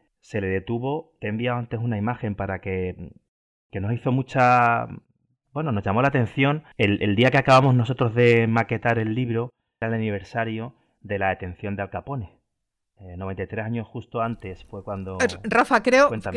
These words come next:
Speaker 2: que, p-, perdóname que te corte, pero que, es que creo que hay una cosa que no hemos dicho y yo no sé tampoco si todo el mundo lo sabe. Y es que, claro, estamos hablando de Scarface y estamos hablando de Al Capone.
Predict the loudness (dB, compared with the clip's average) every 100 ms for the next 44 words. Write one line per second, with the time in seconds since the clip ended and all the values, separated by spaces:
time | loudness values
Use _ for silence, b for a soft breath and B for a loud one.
0 | -6 -8 -18 -10 -8 -6 -4 -4 -4 -2
1 | -2 -4 -6 -4 -6 -6 -10 -6 -4 -4
2 | -4 -6 -10 -10 -8 -8 -8 -8 -8 -8
3 | -6 -6 -8 -8 -4 -4 -2 -6 -4 -6
4 | -6 -6 -4 -4 2 2 4 2 2 0
5 | -6 -4 2 2 2 -2 -2 -2 0 0
6 | -4 -8 -4 -2 -2 -6 -6 -2 -2 -2
7 | -8 -6 -4 -4 -6 -6 -4 -6 -4 -6
8 | -8 -6 -8 -8 -10 -8 -8 -8 -10 -10
9 | -8 -8 -6 -10 -10 -14